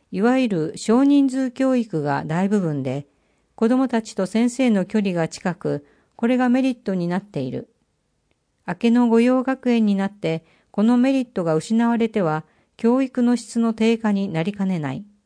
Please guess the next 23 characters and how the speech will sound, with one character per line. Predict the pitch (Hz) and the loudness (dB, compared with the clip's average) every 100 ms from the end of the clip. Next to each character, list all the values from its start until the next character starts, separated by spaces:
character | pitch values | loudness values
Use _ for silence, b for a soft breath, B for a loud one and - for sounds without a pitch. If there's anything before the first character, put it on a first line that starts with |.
| _ _ _ _ _ - | _ _ _ _ _ 0
統 | 240 254 | 0 2
合 | 269 262 | 2 2
前 | 254 247 | 2 0
と | 240 185 | 0 0
後 | 208 202 | 2 0
で | 160 | 0
は、 | 147 143 147 _ _ _ _ _ | -2 -4 -8 _ _ _ _ _
一 | - 262 | -8 -6
ク | 254 | -2
ラ | 277 269 | 0 0
ス | 226 | 0
の | 196 | 0
児 | 165 170 | -2 0
童 | 233 | 0
数 | 226 - 160 | 0 -4 -4
が | 151 156 | -2 0
ど | 165 262 | 0 0
う | - | -2
変 | 160 | -4
わ | 165 | -2
る | 175 | -2
の | 160 | -4
か。 | - - | -6 -10